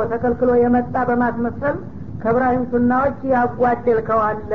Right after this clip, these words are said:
ብለው ተከራከሯቸው። ይህ ጊዜ ይህ አያት ምንድን ነው የሚለው? ምግብ የተባለ ሁሉ ለእስራኤል ልጆች የተፈቀደ ነበረ። ራሱ ያዕቁብ እንኳን በሸርዕ ደረጃ አልተከለከለም። አሁን የምትሏቸውን ነገር ግን እሱ በግል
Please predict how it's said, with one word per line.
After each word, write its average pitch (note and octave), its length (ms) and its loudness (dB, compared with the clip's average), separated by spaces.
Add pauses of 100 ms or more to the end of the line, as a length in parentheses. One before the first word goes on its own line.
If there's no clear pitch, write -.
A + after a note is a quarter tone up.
(160)
ብለው B3+ 280 2
ተከራከሯቸው። G#3 920 -4 (680)
ይህ A#3 240 4
ጊዜ A#3 180 -2 (220)
ይህ B3 240 2
አያት B3 320 0
ምንድን A#3+ 260 2
ነው A#3+ 140 6
የሚለው? B3 440 4 (380)
ምግብ A#3+ 360 0
የተባለ B3 580 2
ሁሉ A#3+ 280 2 (180)
ለእስራኤል B3 500 2
ልጆች B3+ 340 0
የተፈቀደ A#3+ 560 -2
ነበረ። F#3 320 -4 (240)
ራሱ B3 320 0
ያዕቁብ A#3 460 0
እንኳን B3 360 -2 (520)
በሸርዕ C4 400 0 (100)
ደረጃ B3 300 2 (120)
አልተከለከለም። A#3+ 880 0
አሁን A3 200 0
የምትሏቸውን A3 880 -2
ነገር F#3 320 -2 (500)
ግን C4 220 2
እሱ - 220 -2 (120)
በግል B3 360 0